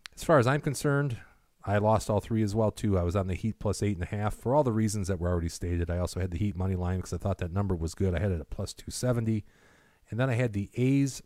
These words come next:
uh, in the A's and M's game that night. I had the Mariners money line, which did end up coming home. The Mariners, uh, won the game. However, my boy Gilbert only had six strikeouts, not seven strikeouts.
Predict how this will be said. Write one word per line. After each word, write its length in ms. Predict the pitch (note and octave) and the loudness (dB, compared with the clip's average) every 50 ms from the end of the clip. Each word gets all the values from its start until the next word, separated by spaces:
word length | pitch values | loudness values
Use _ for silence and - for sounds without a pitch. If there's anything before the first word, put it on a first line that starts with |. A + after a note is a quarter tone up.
| - - - - - _ - - - - - _ _ _ _ _ - - - | -18 -20 -20 -20 -20 _ -20 -20 -20 -20 -20 _ _ _ _ _ -10 -6 -2
uh, 200 | A#2 A2 F#2+ F#2+ | 0 0 2 2
in 60 | F#2+ G2 | 0 0
the 140 | G#2 G2+ G2+ | 0 2 4
A's 200 | B2 C#3 C3+ A2+ | 4 4 4 4
and 100 | A2 G2 | 2 2
M's 260 | G2 A2+ C3 C3+ A2+ | 2 2 2 2 0
game 240 | - G#2 F#2+ F#2 F2 | 0 0 0 0 0
that 200 | E2+ E2 E2+ E2 | 0 -2 -2 -2
night. 360 | F2+ F2 F2 F#2 F#2+ - - - _ _ _ _ _ _ _ _ _ _ _ _ - | -2 -2 -2 -2 -2 -6 -10 -18 _ _ _ _ _ _ _ _ _ _ _ _ -2
I 60 | - D3+ | 0 0
had 60 | C3+ | 2
the 60 | A#2+ | 4
Mariners 420 | A2 B2 C3 C3 C3 A#2+ A2 F#2+ G2+ | 4 6 6 6 6 6 4 4 4
money 180 | A2+ A#2 B2+ B2 | 2 2 4 4
line, 260 | A#2+ A#2+ A#2+ A#2+ A#2 | 4 4 4 4 4
which 200 | F#2+ F2+ - - | 2 2 0 0
did 180 | - A2+ A2 B2 | 0 0 2 2
end 140 | B2+ B2 | 4 2
up 100 | B2+ - | 2 0
coming 240 | - - A#2+ A#2+ A#2 | 0 0 0 0 2
home. 240 | G2+ A2 A#2 A#2+ B2 | 2 2 2 2 0
The 80 | G#2 F2+ | 0 0
Mariners, 560 | F#2 G2 G2+ G2+ G2 G2 F#2 F2+ F2 - - | 0 2 2 2 2 2 0 0 -2 -4 -4
uh, 360 | F2+ F2 F2 E2+ E2+ E2+ E2+ D#2+ | -2 0 0 0 0 -2 -2 -2
won 200 | F2+ G2 G2 F#2+ | -2 -2 0 0
the 60 | F2+ | 0
game. 380 | F2 F#2+ F#2+ G2 G2 F#2+ F#2 - - - _ _ - - - _ _ _ - | 0 0 0 2 2 0 -2 -4 -8 -14 _ _ -20 -20 -20 _ _ _ -6
However, 440 | - B2 A#2 B2+ C3+ A#2+ B2 B2 A2+ | -2 2 4 4 4 4 4 2 2
my 180 | G#2+ A2 G#2+ | 4 2 0
boy 300 | G2+ G2 A#2 B2 B2 A#2 | 0 2 2 2 4 2
Gilbert 500 | G#2+ G#2 B2 D#3 E3+ C#3+ D3+ D3+ C3+ - - - | 2 4 4 4 4 4 2 2 0 0 -4 -2
only 240 | C3+ C3 D3 D3+ B2 | -2 0 0 0 0
had 280 | - C3+ C3 B2 G#2 | 0 0 0 -2 -2
six 520 | - - - - G#3 - - - - - - - _ | -4 -4 -2 -2 -2 -4 -4 -6 -8 -8 -8 -12 _
strikeouts, 680 | - - - A2+ G#2 G#2 - G#2 F#2+ F#2+ F#2 - - - | -10 -4 0 0 0 0 0 0 0 0 -2 -2 -6 -6
not 220 | A2+ G#2+ G2+ - | -4 -4 -4 -4
seven 320 | - - - E3 D#3 C#3 C3 | -4 0 2 2 2 2 0
strikeouts. 680 | G#2 - - F#2+ F2 F2 - D2+ D2 D#2+ D#2 - - | -2 -2 -4 -2 -2 -2 -2 -2 -4 -4 -6 -8 -12